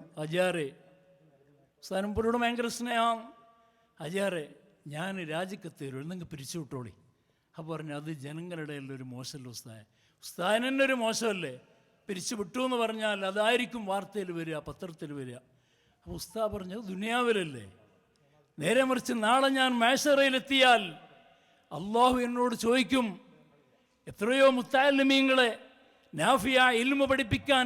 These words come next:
ഏറ്റെടുത്തിട്ട് നിങ്ങൾ രാജിവെച്ച് പോയപ്പോൾ അവരോട് ഒരു ദിവസം അല്ലെങ്കിൽ രണ്ട് ദിവസം പോട്ടെ, ഒരു മണിക്കൂറെങ്കിലും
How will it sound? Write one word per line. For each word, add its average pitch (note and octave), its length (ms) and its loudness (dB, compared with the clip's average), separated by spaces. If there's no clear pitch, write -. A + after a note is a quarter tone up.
ഏറ്റെടുത്തിട്ട് C4 640 0
നിങ്ങൾ A3+ 180 0
രാജിവെച്ച് C4 600 4
പോയപ്പോൾ A#3+ 360 4
അവരോട് A#3 320 -2
ഒരു B3+ 100 0
ദിവസം C4+ 340 4
അല്ലെങ്കിൽ G#3 280 -4
രണ്ട് A#3 160 0
ദിവസം B3 300 4
പോട്ടെ, F3+ 320 -4
ഒരു G3+ 100 2
മണിക്കൂറെങ്കിലും C#4 880 6